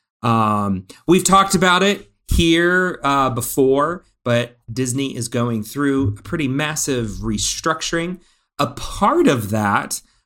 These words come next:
was they announced that seven thousand positions would be eliminated, uh, three thousand of which are already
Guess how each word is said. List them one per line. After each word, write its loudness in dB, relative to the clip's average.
was -2
they 0
announced 0
that -6
seven 0
thousand 2
positions 2
would 2
be 4
eliminated, 2
uh, 4
three 4
thousand 6
of 4
which 2
are 4
already 2